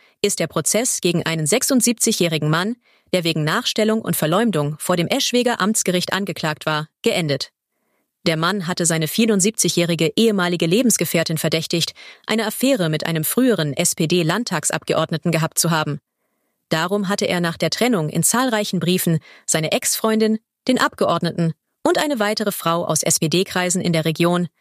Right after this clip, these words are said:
namentlich und öffentlich verunglimpft. Die Briefe hatte er großzügig verteilt. Auch Olaf Scholz gehörte zum Kreis der Empfänger.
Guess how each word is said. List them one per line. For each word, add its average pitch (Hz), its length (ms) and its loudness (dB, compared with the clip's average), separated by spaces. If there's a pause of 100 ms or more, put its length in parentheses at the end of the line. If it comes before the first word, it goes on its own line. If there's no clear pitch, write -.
(160)
namentlich 269 680 0
und 160 160 0
öffentlich 185 420 -2
verunglimpft. 156 680 -2 (760)
Die 190 80 2
Briefe 247 420 0
hatte 233 180 0
er 190 120 0
großzügig 202 600 0
verteilt. 170 560 -4 (480)
Auch 269 160 -2
Olaf 294 260 0
Scholz - 460 0
gehörte 170 320 0
zum 170 160 2
Kreis 175 260 -2
der 170 140 -2
Empfänger. 165 460 -2